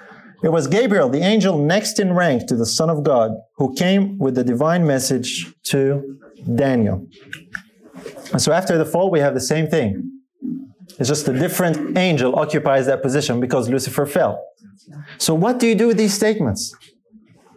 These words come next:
You see, God established the church on the truth and maintained the truth. And this is in the book that is blamed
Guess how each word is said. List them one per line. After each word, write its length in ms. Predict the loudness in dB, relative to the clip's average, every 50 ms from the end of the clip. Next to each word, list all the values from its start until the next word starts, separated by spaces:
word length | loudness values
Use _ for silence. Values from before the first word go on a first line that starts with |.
| -4
You 40 | -2
see, 140 | 0 0 2
God 220 | 2 2 2 2
established 480 | 2 0 0 0 0 0 0 0 -2 -2
the 60 | -4
church 460 | -4 -2 -2 -2 -2 -4 -6 -6 -4 -2
on 140 | -2 0 0
the 80 | 0
truth 300 | 0 0 0 0 0 -2 -4 -8 -12 -6 -4
and 160 | -2 0 2
maintained 380 | 2 0 0 0 0 2 2 0
the 60 | 0
truth. 180 | 0 -2 -2 0
And 160 | 0 0 2
this 160 | 0 0 2
is 140 | 0 2 2
in 200 | 2 2 2 2
the 100 | 2 2
book 360 | 0 0 0 0 0 -2 -6 -12 -14 -12 _
that 180 | -2 0 0 2
is 120 | 2 0
blamed 680 | -2 -2 0 0 2 2 2 2 2 0 -2 -4 -6